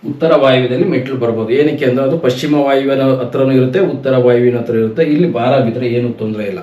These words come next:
ಹಾಗಾಗಿ ನಾವು ಇಲ್ಲಿ ಇಟ್ಕೊಬೋದು. ಇನ್ ಕೆಲವ್ರು ಏನ್ ಮಾಡ್ತೀರಿ, ಮನೆ ಒಳಗಡೆ ಆಗ್ಲಿ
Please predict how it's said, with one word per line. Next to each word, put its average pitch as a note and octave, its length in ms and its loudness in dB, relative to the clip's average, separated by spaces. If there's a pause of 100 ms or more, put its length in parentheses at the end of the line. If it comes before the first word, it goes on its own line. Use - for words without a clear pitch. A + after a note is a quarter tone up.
ಹಾಗಾಗಿ A#2 760 -2
ನಾವು E3 140 0
ಇಲ್ಲಿ C#3+ 120 2
ಇಟ್ಕೊಬೋದು. F#2+ 460 -4 (400)
ಇನ್ F#3 180 0
ಕೆಲವ್ರು F3 280 6
ಏನ್ D3+ 100 4
ಮಾಡ್ತೀರಿ, D3 400 0
ಮನೆ C3 200 2
ಒಳಗಡೆ C3+ 440 4
ಆಗ್ಲಿ B2+ 500 2